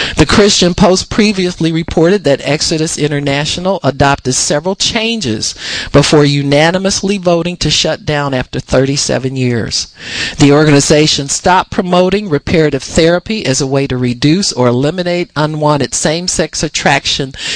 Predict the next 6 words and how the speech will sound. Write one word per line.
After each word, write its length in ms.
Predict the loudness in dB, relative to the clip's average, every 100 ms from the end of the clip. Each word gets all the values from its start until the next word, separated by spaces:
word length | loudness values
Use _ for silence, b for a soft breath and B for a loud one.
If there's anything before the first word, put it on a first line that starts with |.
| B
because 340 | 2 4 2 2
Exodus 500 | 0 2 2 0 0
International 800 | -4 -2 -2 0 0 -2 -4 -4
believes 480 | 0 0 0 -4 -2
it 240 | -4 -2
caused 440 | -2 2 2 0